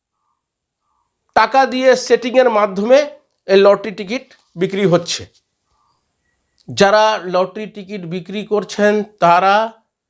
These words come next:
যারা ডুপ্লিকেট টিকিট বিক্রি করছেন, তারাও ধ্বংস করছে,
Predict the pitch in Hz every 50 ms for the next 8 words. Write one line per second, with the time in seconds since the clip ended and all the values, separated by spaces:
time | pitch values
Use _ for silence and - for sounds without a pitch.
0 | _ _ _ _ _ - 131 120 185 185 208 202 208 208 180 165 170 190 180 196
1 | 208 220 180 226 226 - 220 - 214 175 208 185 175 175 190 180 - 190 214 208
2 | 220 220 214 220 - - 226 226 233 233 233 - _ _ _ _ _ _ _ _
3 | _ _ _ _ _ _ _ _ _ 196 170 180 196 214 233 233 196 196 226 233
4 | 226 - 254 240 240 240 240 220 - - 240 240 240 277 269